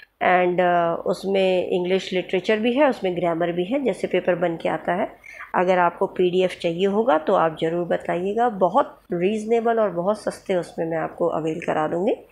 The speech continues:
अगर आप इंटरेस्टेड हैं। और बाकी तो मैराथन सीरीज़ हमारी चल ही रही है, है ना, पेपर तक ये चलती रहेगी। So, till then, bye, have a good day।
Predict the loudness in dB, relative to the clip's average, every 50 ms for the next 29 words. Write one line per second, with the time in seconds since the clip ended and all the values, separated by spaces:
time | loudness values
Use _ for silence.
0 | -20 _ -20 -20 -18 -18 -20 -6 _ 2 6 8 8 8 8 6 4 0 -2 -4
1 | -2 -4 -8 -8 -6 -6 -6 -4 -4 -6 -10 -10 -14 _ _ _ _ _ _ _
2 | 0 2 2 2 2 0 0 2 0 -2 0 0 0 0 0 0 0 -2 -2 -2
3 | -4 -2 -2 -2 -2 0 0 0 0 0 0 0 0 0 0 -2 -4 -4 -4 -6
4 | -8 -6 -8 -8 -8 -10 -10 -12 -14 -16 -4 0 2 2 2 0 -2 -6 -6 -4
5 | -4 -4 -2 -6 -6 -6 -4 -4 -4 -6 -4 -6 -8 -6 -6 -6 -6 -4 -6 -6
6 | -8 -10 -12 -14 -16 -18 _ _ _ _ -20 -20 -20 -20 -20 -20 -20 -20 _ _
7 | _ _ _ _ -20 _ -12 -4 -2 0 0 0 -2 -4 -4 -6 -10 -8 -6 -4
8 | 0 2 2 2 4 4 4 4 4 4 2 0 -2 -10 -16 -8 -6 -4 -2 -2
9 | -2 -2 -4 -4 0 0 0 0